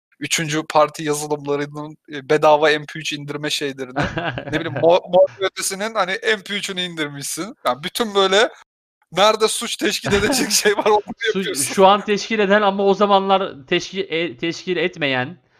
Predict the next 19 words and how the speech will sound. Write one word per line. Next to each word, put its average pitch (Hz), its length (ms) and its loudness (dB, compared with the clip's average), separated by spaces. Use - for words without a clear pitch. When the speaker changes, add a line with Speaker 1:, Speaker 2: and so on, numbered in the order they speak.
Speaker 1:
Tabii, 147 180 -2
Speaker 2:
E, 139 80 2
Speaker 1:
o 139 80 -2
Speaker 2:
ne- 151 40 0
Speaker 1:
zaman 170 400 2
legaldi. 156 480 2
Speaker 2:
E, 117 80 -8
ya 123 380 0
şey 190 320 -2
çok - 220 -4
komikti. 123 440 -8
O, 131 280 -10
e, 123 500 -8
bu 131 140 -12
internet 156 400 -6
falan 156 200 -6
ilk 156 140 -10
çıktığı - 260 -12
zamanlar 151 540 -8